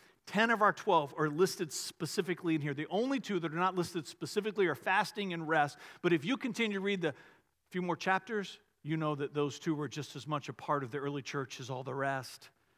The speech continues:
You know why this list is in here for us?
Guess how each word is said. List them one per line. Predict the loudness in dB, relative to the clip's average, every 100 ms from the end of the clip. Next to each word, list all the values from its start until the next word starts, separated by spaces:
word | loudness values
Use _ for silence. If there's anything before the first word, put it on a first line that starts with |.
| _ _ _ _
You | 2 4
know | 6
why | 6 4
this | 4 2
list | 2 0 -2
is | -4
in | -2
here | -2 -2
for | 0 2
us? | 2 0 -12